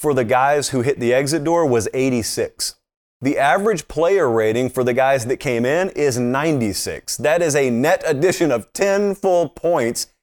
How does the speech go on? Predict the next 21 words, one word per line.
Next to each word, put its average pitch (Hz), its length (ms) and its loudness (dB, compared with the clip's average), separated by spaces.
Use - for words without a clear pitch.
in 139 160 -2
average 156 480 -2
player 147 360 2
rating. 90 400 0
Uh, 117 160 -2
that 196 180 0
stuff 135 300 -2
matters. 95 640 -4
When 139 160 0
we 170 120 0
had 165 160 0
Nick 151 140 -2
Saban 139 380 -2
on 113 100 0
the 101 80 -4
show 120 240 0
a 120 40 -2
couple - 240 -4
of 127 60 0
weeks 135 220 -4
ago, 151 320 -2